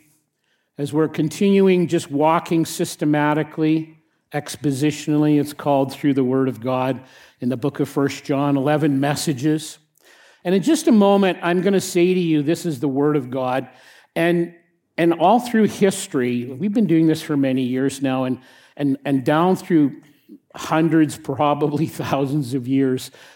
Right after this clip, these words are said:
the people of God have done this. And, and often the response is, "Thanks be to God." You don't have to respond that way. There's nothing legalistic about this. You might just say,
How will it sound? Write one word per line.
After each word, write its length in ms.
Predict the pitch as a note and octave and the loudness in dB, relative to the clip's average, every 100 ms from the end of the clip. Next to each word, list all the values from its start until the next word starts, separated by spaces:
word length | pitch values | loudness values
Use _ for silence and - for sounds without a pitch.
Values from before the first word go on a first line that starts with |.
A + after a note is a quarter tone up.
| - | -6
the 80 | D#3+ | -2
people 340 | G#3+ A3+ A#3+ | 0 2 4
of 120 | F#3+ | 4
God 260 | C#3+ D#3 D3+ | 4 4 4
have 160 | B2+ B2 | 0 0
done 300 | C#3+ C#3+ A#2+ | 2 2 0
this. 400 | - - - - _ _ _ _ - | -4 -16 -20 -20 _ _ _ _ -2
And, 280 | E3 D#3+ E3+ | 0 0 0
and 120 | F3 | 0
often 480 | G#3 C#4 D4 - B3 | 2 2 2 2 4
the 80 | G#3+ | 6
response 640 | F#3 E3+ - E3+ E3 D#3+ D#3 | 4 2 -2 2 2 0 -2
is, 180 | D3 | -2
"Thanks 440 | - D#3+ D#3 D3+ B2+ | -4 0 0 -2 -4
be 180 | C#3+ C#3 | -2 0
to 80 | A#2+ | -2
God." 460 | B2+ A#2+ A#2 - - - _ | -4 -4 -4 -10 -20 -20 _
You 80 | - | 0
don't 160 | F4+ D#4+ | 2 0
have 380 | - A2+ G#2+ - | -2 -4 -6 -4
to 100 | D#3 | 0
respond 560 | D#3+ - E3 D#3+ E3 | 0 -2 -2 0 2
that 220 | E3+ E3+ | 2 0
way. 280 | D3+ E3 F3 - _ - | -2 -2 -4 -10 _ -4
There's 200 | C#3+ D3+ | -4 0
nothing 420 | E3+ E3+ D#3 C3 | -2 0 0 2
legalistic 760 | C#3+ C#3 C3 B2 C3+ - C#3+ | 0 0 -2 -2 -6 -6 -6
about 360 | D#3 B2+ D3 D3 | -4 -2 -2 0
this. 320 | E3+ F#3 - - - - _ | -4 -4 -12 -20 -20 -20 _
You 120 | F#3+ | 0
might 260 | F3+ D#3 C#3 | 2 2 0
just 240 | D3+ C#3+ | -2 -2
say, 260 | - C3+ | -4 -2